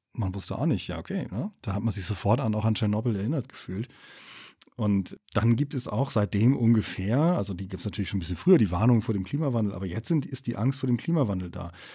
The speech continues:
die auch wahrscheinlich begründet ist. Also was heißt wahrscheinlich? Die ziemlich sicher begründet ist. Und wir wissen nicht, wie das weitergeht.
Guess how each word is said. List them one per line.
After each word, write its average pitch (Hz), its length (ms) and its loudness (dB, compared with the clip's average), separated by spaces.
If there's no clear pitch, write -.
die 104 100 -2
auch 90 280 -4
wahrscheinlich 85 340 -4
begründet 185 440 2
ist. - 180 -4
Also 80 160 -8
was 78 100 -6
heißt 90 100 -6
wahrscheinlich? 92 440 2
Die 98 100 -10
ziemlich 95 260 2
sicher 160 220 6
begründet 90 400 -2
ist. - 220 -10
Und 98 400 0
wir 110 160 2
wissen 110 180 2
nicht, 101 160 2
wie 110 60 2
das 92 200 -2
weitergeht. - 640 -8